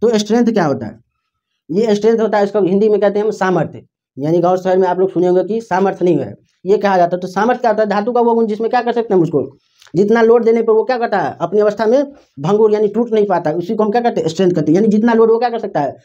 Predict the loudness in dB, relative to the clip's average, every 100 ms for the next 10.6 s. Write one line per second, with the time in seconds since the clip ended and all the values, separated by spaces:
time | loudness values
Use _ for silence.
0 | _ -4 0 0 -2 -6 -12 -16 _ _
1 | _ -6 0 2 2 -4 _ _ -4 -4
2 | 0 0 2 2 0 -4 -14 _ _ _
3 | -14 -4 2 2 2 2 2 4 2 2
4 | -2 -12 -4 0 2 0 0 -2 -4 -2
5 | 2 2 2 2 2 2 0 2 2 2
6 | 2 0 -2 -10 -4 0 2 0 0 0
7 | 0 2 2 2 2 0 0 -6 -12 -8
8 | 0 0 2 -2 0 0 2 2 0 0
9 | -2 -2 -4 -4 0 2 2 2 0 -2
10 | 0 0 2 2 0 -2